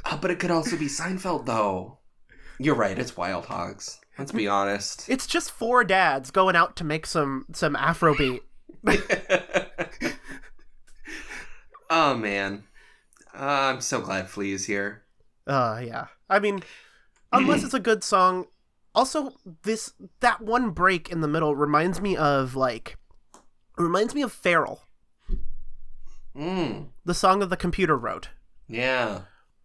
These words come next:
Speaker 2: But it's weird because this technically, I mean, in the continuum,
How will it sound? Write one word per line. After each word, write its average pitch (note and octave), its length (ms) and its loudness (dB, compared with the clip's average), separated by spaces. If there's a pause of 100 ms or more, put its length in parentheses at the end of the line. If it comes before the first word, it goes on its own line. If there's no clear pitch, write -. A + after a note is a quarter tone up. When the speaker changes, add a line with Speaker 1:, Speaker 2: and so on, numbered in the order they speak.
(340)
Speaker 2:
But G#3+ 160 4
it's G#3+ 140 2
weird G#3+ 320 2
because E3 340 -2
this - 320 -2 (160)
technically, D3+ 800 -2 (100)
I D#3+ 80 -2
mean, D#3 180 0
in D3+ 160 -2
the C#3+ 160 -2
continuum, D3+ 720 -4